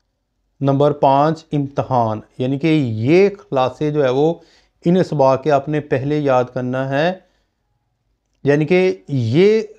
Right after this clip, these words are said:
खुलासा जात हैं, इन असबाक को आपने जो है वो पहले याद करना है, ताकि जो है वो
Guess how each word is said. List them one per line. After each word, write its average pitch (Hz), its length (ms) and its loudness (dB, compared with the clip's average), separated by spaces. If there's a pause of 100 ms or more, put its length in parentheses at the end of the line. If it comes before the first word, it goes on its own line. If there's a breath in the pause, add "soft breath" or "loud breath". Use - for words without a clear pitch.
खुलासा 151 320 0
जात 135 340 0
हैं, 175 320 -4
इन 170 120 0
असबाक 135 520 0 (100)
को 156 220 -2
आपने 147 280 2
जो 147 60 -2
है 135 80 2
वो 147 100 2
पहले 147 300 -2
याद 135 260 0
करना 127 340 -4
है, 151 180 0 (600 soft breath)
ताकि 135 360 2
जो 147 100 -2
है 135 80 2
वो 143 120 0